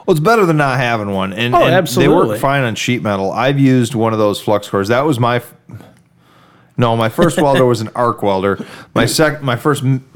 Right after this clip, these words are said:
Speaker 1: mig welder, which was not really a mig welder, it was a flux core welder. It was an old Harbor Freight Chicago Electric one as
Speaker 2: Yeah.
Speaker 1: well. And I did a little bit of sheet metal repair myself. I, I think
Speaker 2: Yeah.
Speaker 1: I think I did a floor pan and a truck or something
Speaker 2: Mm-hmm.
Speaker 1: with it. And it, it was, I wouldn't call
Speaker 2: They're
Speaker 1: it clean,
Speaker 2: handy.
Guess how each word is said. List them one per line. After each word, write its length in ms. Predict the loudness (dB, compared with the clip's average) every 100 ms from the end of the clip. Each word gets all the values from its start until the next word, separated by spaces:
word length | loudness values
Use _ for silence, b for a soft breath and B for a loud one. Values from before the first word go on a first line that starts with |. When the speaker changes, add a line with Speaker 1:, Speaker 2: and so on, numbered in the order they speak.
| -12
Speaker 1:
mig 420 | -2 0 2 0
welder, 440 | 0 2 2 2 0
which 180 | -2
was 100 | -4
not 200 | -4 -4
really 180 | -2 -2
a 40 | -2
mig 260 | 0 0
welder, 240 | 0 -2 -2
it 40 |
was 100 | -2
a 40 | -4
flux 320 | -2 -2 -2
core 180 | -4 -2
welder. 200 | -2 -2
It 40 |
was 100 | -2
an 60 | -2
old 160 | -2
Harbor 280 | -2 -2 -2
Freight 260 | -2 -4 -4
Chicago 380 | -2 0 0 -2
Electric 380 | -2 -4 -6
one 160 | -4 0
as 120 | 2
Speaker 2:
Yeah. 40 | 2
Speaker 1:
well. 300 | 0 0 -4 B B B -4
And 380 | -2 0 -2 -2
I 160 | -2
did 160 | 0 2
a 40 |
little 340 | 2 4 2 2
bit 160 | 0
of 80 | 0
sheet 220 | -2 -4 -2
metal 180 | -2
repair 340 | -2 -2 0 0
myself. 500 | -2 -2 0 0 0
I, 120 | -4 -4
I 20 |
think 160 | -2 0
Speaker 2:
Yeah. 140 | 0 0
Speaker 1:
I 100 | -4
think 220 | -2 -2
I 40 |
did 120 | -2 -2
a 40 |
floor 400 | -4 -4 0 0
pan 360 | -2 -4 -4 -2
and 120 | -4
a 40 | -6
truck 420 | -4 -2 -2 -4
or 60 |
something 340 | -4 0 2 2
Speaker 2:
Mm-hmm. 80 | -2
Speaker 1:
with 160 | -2
it. 60 | -4
And 80 | -4
it, 180 | -4 -2
it 120 | 0
was, 360 | 2 0 -4 _ _ _ -6
I 100 | 0
wouldn't 260 | 2 0
call 200 | -2 0
Speaker 2:
They're 140 | 2 4
Speaker 1:
it 40 | 4
clean, 80 | 4 4 4
Speaker 2:
handy. 240 | 2 -4